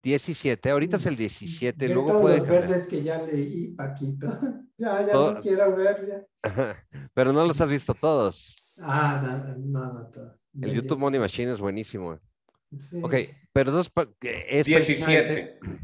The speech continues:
Speaker 1: precisamente
Speaker 2: <laughs>
Speaker 1: para eso estoy yo aquí,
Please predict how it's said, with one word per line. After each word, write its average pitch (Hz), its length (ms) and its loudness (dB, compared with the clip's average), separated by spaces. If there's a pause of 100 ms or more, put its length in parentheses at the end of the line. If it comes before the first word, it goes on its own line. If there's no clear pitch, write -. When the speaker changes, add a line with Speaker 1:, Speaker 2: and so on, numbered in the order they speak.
(520)
Speaker 1:
precisamente 147 1080 -2
Speaker 2:
<laughs> 120 240 -18
Speaker 1:
para 117 260 2
eso 139 420 -6 (360)
estoy 110 340 -4
yo 110 80 -4
aquí, 117 380 -10